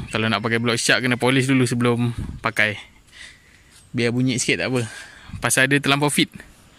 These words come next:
Senang jam. Ah, lihat tu memang problem ni lah. Minyak kurang. Aku set pakai C D I standard. Lepas tu aku cocok C D I lain. Aku terus bawa je.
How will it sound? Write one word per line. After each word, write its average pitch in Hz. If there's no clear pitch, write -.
Senang 139
jam. 113
Ah, 107
lihat 120
tu 147
memang 135
problem 127
ni 143
lah. 127
Minyak 123
kurang. 117
Aku 120
set -
pakai 123
C -
D 120
I 123
standard. 135
Lepas -
tu 139
aku 127
cocok 127
C -
D 98
I 127
lain. 151
Aku -
terus 120
bawa 117
je. 107